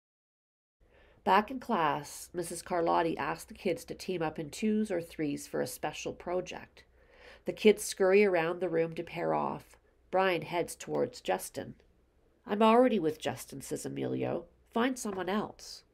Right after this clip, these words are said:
Brian looks at the floor, wishing he could draw a hole right there to swallow him up. "Missus Carlotti said we have to, up to three people in our group. We're only two. Come on, Emilio, let him work with us."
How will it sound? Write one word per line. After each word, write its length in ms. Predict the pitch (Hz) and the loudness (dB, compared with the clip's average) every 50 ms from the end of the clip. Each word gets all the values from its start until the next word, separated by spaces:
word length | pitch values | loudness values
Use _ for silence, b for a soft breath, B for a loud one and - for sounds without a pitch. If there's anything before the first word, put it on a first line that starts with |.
| _ _ b b b b b b b b b b b b b b - | _ _ b b b b b b b b b b b b b b 0
Brian 380 | 208 202 202 202 202 208 208 | 2 4 6 6 6 4 4
looks 300 | 185 185 175 180 - - | 2 0 -2 -2 -4 -6
at 80 | - - | -4 -4
the 80 | - 165 | -4 -8
floor, 420 | - - 185 175 165 165 156 160 | -4 -2 0 2 2 2 0 0
wishing 360 | 156 170 185 175 - 196 170 | 0 -2 -2 -2 -2 -6 -4
he 120 | 160 175 175 | -4 -4 -2
could 160 | 175 165 - | -2 -4 -2
draw 300 | 165 165 165 160 151 147 | 0 0 0 2 0 0
a 20 | |
hole 400 | - - - 220 208 165 135 135 | -2 0 2 6 6 6 6 4
right 340 | 139 160 175 190 - - - | 2 2 2 2 2 0 0
there 260 | - 165 156 147 143 143 | 0 2 2 2 0 -4
to 100 | - - | -6 -10
swallow 460 | - - - 165 156 151 156 156 147 | -12 -6 -4 -2 0 0 0 -2 -2
him 200 | - 143 147 147 | -4 -6 -6 -4
up. 280 | 143 131 107 - - - _ _ _ _ _ _ _ - - - - B B B B B B B B B B B B B B | -6 -6 -8 -10 -14 -20 _ _ _ _ _ _ _ -20 -20 -20 -20 B B B B B B B B B B B B B B
"Missus 300 | - 247 247 254 233 220 | -2 0 0 0 -2 -2
Carlotti 520 | - - 214 196 185 185 175 175 170 170 165 | -2 0 2 4 4 6 4 4 4 2 0
said 220 | 165 - 185 165 | 0 0 2 2
we 120 | 170 165 156 | 2 0 0
have 260 | 156 160 156 - - - - - | 0 -4 -6 -6 -8 -16 -14 -12
to, 100 | 160 - - - | -12 -12 -6 -6
up 160 | 156 160 - | -6 -6 -8
to 80 | - | -14
three 260 | - - - 247 302 311 | -16 -4 0 0 0 0
people 400 | 302 - 185 139 - - 104 123 | 0 0 0 0 0 -4 -4 -4
in 40 | 139 | -4
our 140 | 139 131 135 | -4 -4 -4
group. 380 | - - 135 131 - - - - - - - - - - _ - | -4 -4 -4 -4 -4 -6 -10 -18 -20 -20 -20 -20 -20 -20 _ 0
We're 160 | - 226 220 | 4 6 6
only 220 | 196 185 180 170 165 | 6 6 2 0 0
two. 420 | - - 277 294 240 156 - - - - - - - - - - - | 0 0 2 2 2 2 0 -4 -10 -20 -20 -20 -20 -20 -20 -8 -6
Come 120 | 277 294 | -2 0
on, 140 | 320 302 247 | 2 2 2
Emilio, 560 | 202 180 180 170 165 160 160 160 175 185 - b b b b | 4 4 4 4 4 4 4 2 2 0 -4 b b b b
let 140 | - 247 254 | 2 4 4
him 160 | 254 220 196 | 4 4 2
work 220 | 185 190 185 - - | 0 -2 -2 -2 -6
with 120 | - 190 | -4 -4
us." 480 | - - - - - - - - - | -6 -8 -10 -14 -16 -16 -14 -14 -16